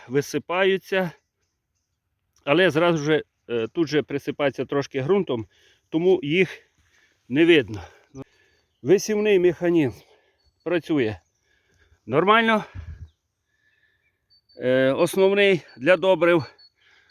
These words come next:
з тої сторони. Я його, в принципі, планував спочатку як саджалочку, е, як висівний механізм для кукурудзи,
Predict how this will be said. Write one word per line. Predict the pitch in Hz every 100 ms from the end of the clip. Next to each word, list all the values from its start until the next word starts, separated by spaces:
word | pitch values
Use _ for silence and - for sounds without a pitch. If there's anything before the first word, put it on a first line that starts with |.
| _ _ _ _ _
з | -
тої | - 208 185
сторони. | - 185 175 180 180 160 - _ _ _ _ _ _ _ _
Я | 160 190
його, | 180 165
в |
принципі, | 185 175 - 151 151
планував | - 156 160 165 143
спочатку | - 143 160 147 -
як | 135 120
саджалочку, | - 131 113 160 185 180 - 175 160 - -
е, | 120 120 110 120
як | 131 135
висівний | 151 - 165 165
механізм | 147 131 143 143 131 104
для | 120 117
кукурудзи, | 101 120 - 120 202 180 190